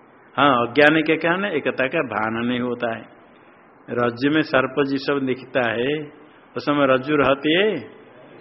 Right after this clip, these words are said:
रज्जु ही है। हाँ, अज्ञान के कारण सर्प मानते हैं। जो रज्जु का ज्ञान हो गया, सर्प वहाँ नहीं रहता है,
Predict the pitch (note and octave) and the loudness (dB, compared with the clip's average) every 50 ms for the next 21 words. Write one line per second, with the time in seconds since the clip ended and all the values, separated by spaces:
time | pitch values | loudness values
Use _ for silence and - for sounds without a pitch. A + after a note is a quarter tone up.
0 | - - - - - - - - - - - A2 A2+ A#2 A#2 A2+ A2+ B2+ D3 E3+ | -20 -20 -20 -20 -20 -20 -20 -20 -20 -16 -12 -6 -4 -2 -2 -2 -2 0 2 2
1 | F3 D3+ A2+ G#2 A2+ A#2+ A2+ G2 F2+ - G2 A2 G#2+ G#2+ G2+ G2+ G#2 G#2+ G2+ B2+ | 2 2 0 -2 -6 -8 -8 -10 -12 -12 -10 -8 -8 -6 -6 -6 -6 -6 -2 0
2 | C3 C3+ C#3+ C#3 C#3 D3 C#3 D#3+ D#3 D#3+ F3 F#3 F3+ C#3+ A2 - - - - - | 0 0 0 0 -2 -4 -2 0 0 0 2 0 -2 -2 -6 -8 -16 -20 -20 -20
3 | - - B2+ A#2+ A#2 - B2+ A#2+ A#2 B2 C#3 D#3+ D#3+ D3+ C3 A#2 G#2 F#2 F2+ - | -8 -4 -4 -4 -4 -4 -6 -4 -2 -2 -2 -2 -4 -6 -6 -6 -6 -8 -12 -18
4 | - - - - - - - - - - - A#2 A#2+ A#2 A#2 A#2 B2 A#2+ B2 A#2+ | -20 -20 -20 -20 -20 -20 -20 -20 -20 -16 -8 -4 -2 -2 0 0 0 0 0 -2
5 | A#2 A2+ B2 C3 B2+ C3+ B2+ B2+ B2 C#3 D3 D#3 D#3+ D#3+ D3+ D#3 D#3 D#3 C#3+ B2 | -2 -4 -6 -2 0 0 0 0 2 2 2 2 2 2 0 0 2 2 0 0
6 | A2+ G2+ - - - - - - - - - - - - B2 B2 B2 - - C3+ | 0 -4 -8 -14 -20 -20 -20 -20 -20 -20 -20 -10 -4 -2 -2 -2 -2 -2 0 0
7 | C3+ C3 C3 C3 D3 F3 F#3+ A#3+ A#3 D#3+ B2 A#2 B2 C3+ D3 D#3 D#3+ D#3+ D#3+ D#3 | 2 2 2 2 2 2 0 0 -6 -8 -8 -4 -2 0 2 2 4 2 2 2
8 | C#3+ B2+ G#2+ G#2 G#2+ | 0 -2 -2 -4 -8